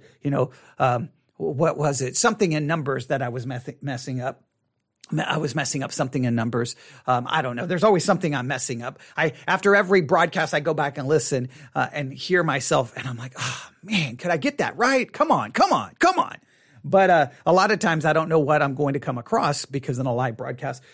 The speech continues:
there's a lot of things I have planned, but a lot of things I just kinda let develop organically in, in, in, in,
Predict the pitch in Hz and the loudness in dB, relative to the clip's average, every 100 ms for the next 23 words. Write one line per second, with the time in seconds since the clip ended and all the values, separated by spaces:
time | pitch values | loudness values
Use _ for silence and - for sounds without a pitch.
0 | _ - 127 131 151 143 123 139 131 117 | _ -2 0 2 2 2 0 -2 0 -2
1 | 107 - 165 170 147 131 139 139 131 147 | -2 -2 0 0 -2 -6 -4 -2 -2 -4
2 | 123 127 123 131 - 123 139 - 147 113 | -4 -6 -4 -4 -2 -2 -2 -2 -8 -4
3 | 147 131 127 - 113 110 180 151 135 131 | -4 -4 -6 -8 -8 -4 -2 -2 -2 -4
4 | 127 127 135 - 135 123 131 120 | -4 -6 -10 -10 -10 -10 -6 -8